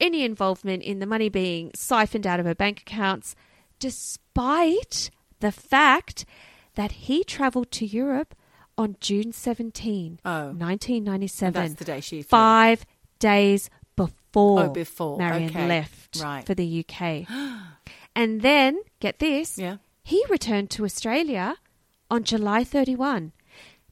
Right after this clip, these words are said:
Speaker 1: two days before Marion, Florabella,
Speaker 2: Mm.
Speaker 1: re-, supposedly came back to Australia under the Remakel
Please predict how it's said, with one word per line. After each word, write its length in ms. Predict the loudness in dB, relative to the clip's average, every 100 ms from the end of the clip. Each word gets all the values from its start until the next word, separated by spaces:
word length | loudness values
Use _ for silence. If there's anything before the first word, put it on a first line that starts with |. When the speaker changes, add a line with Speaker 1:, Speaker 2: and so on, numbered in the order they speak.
| _
Speaker 1:
two 300 | -2 2 4
days 580 | 4 4 4 2 0 -6 _ _ -6
before 560 | -6 -2 0 2 2
Marion, 760 | 0 -2 2 4 4 4 2 0 -8 _ 0
Florabella, 840 | 6 8 8 8 6 6 6 4 2
Speaker 2:
Mm. 260 | -4 -8 -14 _ _ _ _ _ _ 0
Speaker 1:
re-, 100 | 0
supposedly 840 | 0 -2 0 6 6 6 2 2 0
came 300 | -2 -4 -2
back 200 | -4 -6
to 120 | -8
Australia 460 | -6 -4 -2 -2 -4
under 260 | -6 -6 -6
the 280 | -4 -6 -8 -12
Remakel 680 | -6 -4 -4 -6 -6 -6 -6